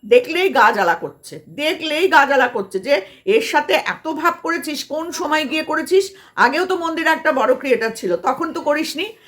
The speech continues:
ঠিক যে সময় সে নোংরামো করার জন্য বাড়ির থেকে বেরিয়ে এসেছে,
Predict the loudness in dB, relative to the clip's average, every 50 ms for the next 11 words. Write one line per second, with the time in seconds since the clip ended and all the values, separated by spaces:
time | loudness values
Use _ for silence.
0 | -20 _ _ 6 6 6 4 2 0 0 2 2 2 2 2 2 2 2 2 2
1 | 0 0 0 0 -2 -4 -6 -4 -4 -2 0 2 2 0 0 -2 0 2 4 4
2 | 4 2 -2 -6 -6 0 0 2 2 0 -4 -6 -6 -4 0 0 0 0 2 -2
3 | 0 0 -2 -2 -2 -2